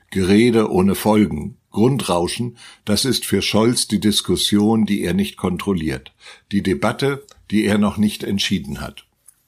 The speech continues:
Als Scholz sich klar war, was zu tun ist, kündigte er die Impfpflicht an. Das ist jetzt sein Plan. In der F-D-P-Fraktion halten manche die Impfpflicht für eine Grundrechtseinschränkung.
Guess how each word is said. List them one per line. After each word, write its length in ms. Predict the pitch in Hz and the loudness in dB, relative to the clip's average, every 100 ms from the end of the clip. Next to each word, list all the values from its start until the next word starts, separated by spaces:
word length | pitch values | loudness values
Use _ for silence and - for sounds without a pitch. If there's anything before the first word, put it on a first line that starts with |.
| _ _ _ - _ _ | _ _ _ -20 _ _
Als 280 | 113 101 - | -2 -2 0
Scholz 400 | 135 156 170 - | 0 0 0 0
sich 200 | 104 - | -2 -2
klar 340 | 120 135 131 | -2 0 0
war, 180 | 98 80 | -2 -2
was 240 | 92 - | -4 -4
zu 140 | - 90 | -6 -6
tun 400 | - 160 143 87 | -2 0 0 0
ist, 460 | 104 135 - - | -4 -4 -8 -8
kündigte 540 | - 131 135 110 - 104 | -4 -2 -2 -6 -4 -4
er 200 | 101 98 | -2 -2
die 160 | 120 | -2
Impfpflicht 640 | 120 123 - - - - | -2 -4 -4 -8 -8 -10
an. 240 | - 69 71 _ _ - - _ _ | -8 -8 -10 _ _ -20 -20 _ _
Das 220 | 101 101 | -2 0
ist 220 | 131 - | -2 -2
jetzt 240 | 143 135 - | -4 -2 -2
sein 260 | 131 127 | 0 -2
Plan. 460 | - 107 69 67 67 _ - | -2 -2 -2 -8 -18 _ -2
In 120 | 113 | 0
der 160 | 107 107 | 2 0
F-D-P-Fraktion 1120 | 92 104 98 127 160 95 85 - 101 107 123 | 0 -2 0 0 0 -2 -6 -4 0 0 0
halten 320 | 107 107 104 | -2 -2 -2
manche 420 | 98 92 101 131 120 | -2 0 -2 -2 -2
die 160 | 104 | -2
Impfpflicht 640 | 101 98 - 120 117 - _ - - | -2 -4 -4 -4 -4 -10 _ -20 -8
für 160 | - | -4
eine 180 | 120 110 | 0 0
Grundrechtseinschränkung. 1400 | 113 131 156 - 85 - - 90 76 - 76 69 - 62 | 0 0 -2 -4 -6 -6 -8 -6 -6 -6 -6 -6 -10 -14